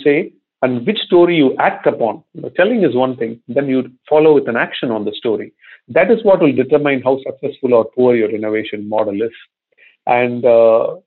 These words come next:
coming back to the, uh, Jugaad versus the process innovation, the stories are very different.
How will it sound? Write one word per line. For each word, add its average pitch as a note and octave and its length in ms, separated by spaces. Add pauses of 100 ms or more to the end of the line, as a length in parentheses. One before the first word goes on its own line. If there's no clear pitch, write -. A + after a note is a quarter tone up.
(220)
coming G3+ 240
back F3 260
to C3+ 120
the, A#2 320
uh, G#2+ 320
Jugaad C3 420
versus A2+ 340 (760)
the B2 100
process C#3 420
innovation, G#2+ 520 (400)
the C3+ 80
stories E3+ 320
are C3 80
very C#3 180
different. B2 360